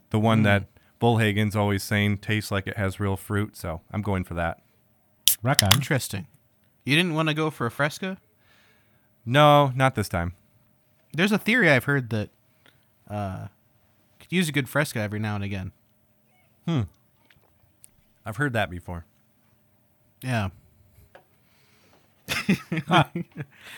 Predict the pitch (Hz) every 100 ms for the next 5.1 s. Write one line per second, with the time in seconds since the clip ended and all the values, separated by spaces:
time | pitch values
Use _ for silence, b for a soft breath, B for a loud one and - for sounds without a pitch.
0 | B _ b b - 151 135 131 165 131
1 | 165 170 151 156 147 123 123 127 - -
2 | 123 117 - 113 113 113 110 - _ -
3 | 110 120 127 127 123 - 113 110 104 101
4 | _ - 120 113 107 113 117 - - 104
5 | 98